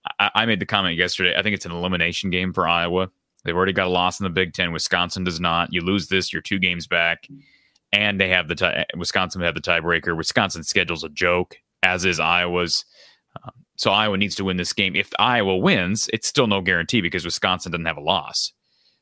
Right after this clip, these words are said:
Um, and if Iowa were to lose, say, say Wisconsin somehow upsets Ohio State in Madison, <laughs> you know, and they go, ele-, you know, ten and two with one loss in the Big Ten,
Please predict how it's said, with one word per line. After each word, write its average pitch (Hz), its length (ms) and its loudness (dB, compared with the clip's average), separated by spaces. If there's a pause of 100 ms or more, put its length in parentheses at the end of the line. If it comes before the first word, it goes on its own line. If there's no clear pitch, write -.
(140)
Um, 78 240 -2
and 82 100 -2
if 80 120 -6
Iowa 85 340 0
were 82 160 0
to - 140 -8
lose, 85 720 -2 (560)
say, 101 260 0 (240)
say 92 220 0
Wisconsin 90 580 -2
somehow 87 480 -2
upsets 92 580 0 (540)
Ohio 87 280 0
State 98 440 0
in 87 160 -4
Madison, 90 640 -2 (280)
<laughs> - 280 -20
you 95 80 -4
know, 82 60 -2
and 80 80 -6
they 85 80 2
go, 87 140 0
ele-, 87 240 -2 (300)
you - 80 -4
know, 78 140 -4 (220)
ten 107 160 -2
and 82 160 -4
two 95 480 2 (140)
with 90 140 -2
one 95 200 -2
loss 87 260 -2
in 92 40 -6
the 85 60 -6
Big 85 200 -2
Ten, 101 440 0